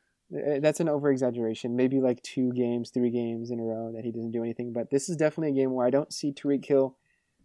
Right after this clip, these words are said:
um, being let big plays. Maybe Jalen Waddle will have a, a nice little game, you know, very small,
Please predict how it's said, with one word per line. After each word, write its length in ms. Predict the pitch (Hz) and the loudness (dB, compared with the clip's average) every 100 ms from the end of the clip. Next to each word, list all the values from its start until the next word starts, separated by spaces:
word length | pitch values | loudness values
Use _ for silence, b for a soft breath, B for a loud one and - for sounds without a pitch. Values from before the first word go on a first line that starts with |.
| _ _ _ _ - _ _ _ - | _ _ _ _ -20 _ _ _ 0
um, 520 | 127 107 127 135 135 | 0 2 0 -2 0
being 320 | 147 151 151 | 0 2 2
let 280 | 139 139 - _ _ _ - 131 - - | 2 2 0 _ _ _ -16 -16 -6 4
big 260 | 143 131 | 6 4
plays. 500 | - 127 113 104 104 | 0 2 4 2 0
Maybe 320 | 135 160 208 | 2 4 6
Jalen 320 | 175 190 175 135 | 8 8 8 6
Waddle 400 | 127 127 143 147 | 6 6 4 2
will 100 | 139 | 2
have 200 | 135 131 | 2 2
a, 140 | 120 - | -2 -2
a 80 | |
nice 520 | 127 123 127 135 135 135 | -2 2 2 2 0 2
little 200 | 135 135 | 4 4
game, 400 | 131 127 131 131 | 2 -2 -4 -6
you 60 | |
know, 280 | 131 131 127 - _ | -6 -6 -8 -14 _
very 400 | - 127 131 135 | -6 2 2 4
small, 680 | 135 - 127 120 123 131 135 | 0 -2 -4 -2 -2 -4 -8